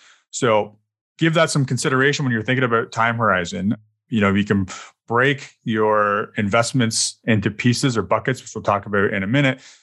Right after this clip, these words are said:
And yeah, you wanna make sure you've protected some of your, your capital, your principal, and you're creating income, but you do need to get growth. And so if we do a little bit of a, a history lesson on allocations for, for retirement, you know, if we go back,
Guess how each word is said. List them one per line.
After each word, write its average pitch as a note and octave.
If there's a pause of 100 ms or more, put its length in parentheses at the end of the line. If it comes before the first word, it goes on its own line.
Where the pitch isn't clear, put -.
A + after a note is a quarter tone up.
(160)
And A#2+
yeah, C3
you C3
wanna A#2+
make A2+
sure B2+
you've G#2+
protected A2+
some A#2
of A2
your, G2
your F#2
capital, A2
your F#2
principal, B2+
and A2
you're F#2+
creating G#2
income, D3+ (440)
but B2
you A#2
do B2+
need A#2
to G#2+
get G2
growth. F#2 (960)
And G#2
so -
if A2
we C3
do E3
a D#3
little D3
bit C3+
of A2
a, G#2+
a -
history C3
lesson A2+
on G2+ (420)
allocations B2
for, G#2+
for G2
retirement, A#2+
you A#2
know, A2+
if G#2
we A2
go A2
back, B2